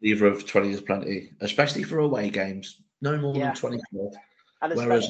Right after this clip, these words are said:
Speaker 2: especially
Speaker 1: went down
Speaker 2: the,
Speaker 1: to
Speaker 2: the away
Speaker 1: Q P R.
Speaker 2: team, the away team, uh, are getting charged more than the home team as well. That's
Speaker 1: Oh.
Speaker 2: a bad one.
Speaker 1: Naughty, that is.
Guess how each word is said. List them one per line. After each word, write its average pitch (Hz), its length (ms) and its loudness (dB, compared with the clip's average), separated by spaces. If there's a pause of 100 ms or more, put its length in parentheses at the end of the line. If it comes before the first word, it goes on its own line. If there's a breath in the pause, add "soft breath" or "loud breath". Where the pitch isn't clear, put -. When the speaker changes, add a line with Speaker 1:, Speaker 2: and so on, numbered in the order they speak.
Speaker 2:
especially 120 40 6
Speaker 1:
went 123 160 6
down 117 140 2
Speaker 2:
the, 104 60 -2
Speaker 1:
to - 100 -4
Speaker 2:
the 123 60 2
away 113 100 0
Speaker 1:
Q 120 80 2
P - 0 -
R. 113 280 0
Speaker 2:
team, 151 380 -8 (520)
the 139 60 -8
away 147 300 -8
team, 139 440 -12 (200)
uh, 127 340 -10 (240)
are 135 60 -8
getting 127 260 -10
charged 127 340 -2
more 123 180 -4
than 120 120 -8
the 113 60 -10
home 123 260 -8
team 120 300 -10
as 110 120 -14
well. 120 280 -6 (520)
That's 123 160 -2
Speaker 1:
Oh. 113 160 0
Speaker 2:
a - 40 0 (720)
bad 107 160 -4
one. 107 280 -6 (320)
Speaker 1:
Naughty, 95 380 2
that 85 200 -2
is. - 280 -10